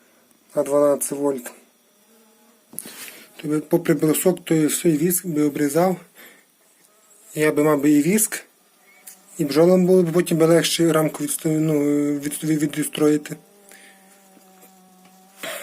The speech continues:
Це би було б добре. Наприклад, ті рамки. Такі роздуті. Ну, ножом пройшовся і рамка чистенька. Помаленьку то, що маємо, то маємо.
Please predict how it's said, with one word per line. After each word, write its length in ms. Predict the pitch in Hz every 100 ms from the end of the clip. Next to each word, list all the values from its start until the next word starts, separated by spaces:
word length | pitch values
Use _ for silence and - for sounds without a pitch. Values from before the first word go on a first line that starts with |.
| - - _ _ - - - -
Це 140 | -
би 80 | 151
було 240 | 151 160 156
б 100 | 151
добре. 320 | 151 135 131 - - - - - - - - - - _ - -
Наприклад, 240 | 139 143
ті 120 | - 139
рамки. 420 | 143 143 123 - - - - _ _ _ - _
Такі 200 | - -
роздуті. 520 | 147 143 151 151 - 123 _ _ - _ _ _
Ну, 280 | 151 151 156
ножом 300 | 151 147 165
пройшовся 580 | 156 147 170 185 - 214
і 340 | 175 190 202 - _ -
рамка 400 | 147 165 175 165 - - - - - - - - -
чистенька. 680 | - 156 156 147 143 151 151 - - - - _ _ _ - - - - - - -
Помаленьку 460 | 165 165 156 131
то, 100 | -
що 160 | 143 -
маємо, 340 | 147 165 143
то 100 | -
маємо. 400 | 143 175 208 220